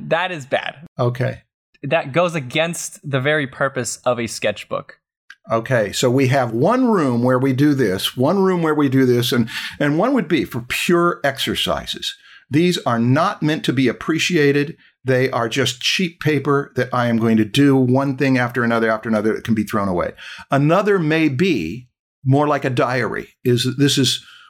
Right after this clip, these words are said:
Speaker 2: personal stuff that I don't want to be seen, and another one is where I'm gonna actually try to make these pages something that are, are worth looking at. But we've got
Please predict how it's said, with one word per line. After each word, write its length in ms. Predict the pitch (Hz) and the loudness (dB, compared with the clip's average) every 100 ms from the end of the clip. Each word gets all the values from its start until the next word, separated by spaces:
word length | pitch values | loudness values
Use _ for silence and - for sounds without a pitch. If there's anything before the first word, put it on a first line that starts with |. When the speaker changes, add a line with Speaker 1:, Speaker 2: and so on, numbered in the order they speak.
| _ | _
Speaker 2:
personal 340 | - 175 156 139 | -4 -2 -2 -2
stuff 320 | - 147 123 | 0 -2 0
that 140 | 123 | 0
I 80 | 113 | 2
don't 220 | 143 147 | 0 0
want 180 | 131 113 | 0 0
to 60 | 113 | 0
be 120 | 113 | 0
seen, 300 | - 120 113 | 2 2 4
and 140 | 113 | 4
another 260 | 117 151 156 | 4 4 2
one 240 | 117 110 | 0 0
is 260 | 113 117 107 | 0 0 0
where 140 | 117 | 2
I'm 80 | 113 | 2
gonna 140 | 113 110 | 2 2
actually 300 | 110 113 107 | 0 -2 -2
try 180 | 113 | -2
to 80 | 110 | 0
make 180 | 107 104 | -2 -2
these 180 | 110 104 | -4 -4
pages 460 | 120 107 104 101 | -2 0 0 -2
something 360 | - 104 107 104 | -2 -2 -2 0
that 120 | 101 | 2
are, 320 | 98 98 92 | 2 2 0
are 180 | 107 104 | 0 0
worth 360 | 107 117 110 110 | 2 2 0 -2
looking 320 | 110 98 90 | -4 -4 -4
at. 140 | 78 - - - | -4 -6 -16 -4
But 160 | 147 165 | -2 2
we've 220 | 139 120 | 0 2
got 420 | 156 147 87 - | 0 0 -4 -10